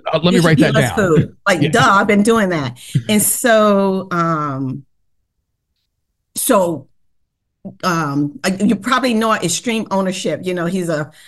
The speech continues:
Speaker 2: you know, okay, so I
Speaker 1: Jocko,
Speaker 2: can,
Speaker 1: absolutely.
Speaker 2: o-, okay, Jocko. Okay, so, um, so, um, Jocko, 'cause, yeah, listen, he came to mind, and I was like, "Extreme Ownership."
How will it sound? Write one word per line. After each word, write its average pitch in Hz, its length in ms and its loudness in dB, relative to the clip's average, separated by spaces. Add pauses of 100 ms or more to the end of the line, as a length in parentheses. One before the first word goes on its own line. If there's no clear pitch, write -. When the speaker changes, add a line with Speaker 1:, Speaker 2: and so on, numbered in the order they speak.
(220)
Speaker 2:
you 180 140 0
know, 151 280 -4 (140)
okay, - 240 -2
so - 180 0
I 160 140 0
Speaker 1:
Jocko, - 120 0
Speaker 2:
can, - 120 2 (220)
Speaker 1:
absolutely. 117 580 -2 (100)
Speaker 2:
o-, 214 60 0
okay, 208 160 0
Jocko. 196 380 -2
Okay, 226 240 -2
so, - 440 -4 (300)
um, 165 460 -2 (180)
so, 185 440 0
um, 151 520 0
Jocko, 254 400 0
'cause, 175 220 -2
yeah, 185 80 0 (160)
listen, 208 320 -2
he 233 120 -2
came 208 200 -4
to 175 80 -2
mind, 165 300 -2
and 180 100 -2
I 196 40 -2
was 202 120 -4
like, 185 120 -4
"Extreme 180 360 -4
Ownership." 190 560 -4